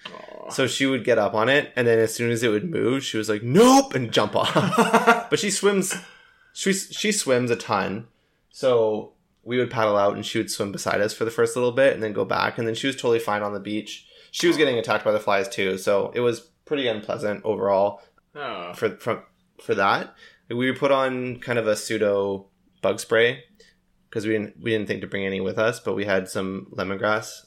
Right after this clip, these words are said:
Speaker 2: and so we put that on, and it was a little helpful, but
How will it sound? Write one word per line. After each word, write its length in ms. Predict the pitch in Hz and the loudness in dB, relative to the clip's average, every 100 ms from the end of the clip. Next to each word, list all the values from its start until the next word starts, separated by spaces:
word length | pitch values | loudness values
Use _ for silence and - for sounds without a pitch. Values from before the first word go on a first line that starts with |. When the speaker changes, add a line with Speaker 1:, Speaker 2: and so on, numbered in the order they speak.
| - | -16
Speaker 2:
and 120 | - | -6
so 80 | 117 | -2
we 80 | 113 | 0
put 180 | 110 113 | 0 2
that 160 | 110 107 | 2 4
on, 280 | 107 110 113 - - - - - _ _ _ - | 2 0 -6 -18 -20 -20 -20 -20 _ _ _ 0
and 420 | 123 110 113 - | 2 4 0 -4
it 120 | 143 143 | 0 2
was 400 | 139 131 - - | 2 0 -4 -4
a 60 | 120 | -2
little 300 | 104 120 139 | 0 0 2
helpful, 440 | 147 - 160 156 | 0 2 2 4
but 300 | 123 101 - | 4 0 -2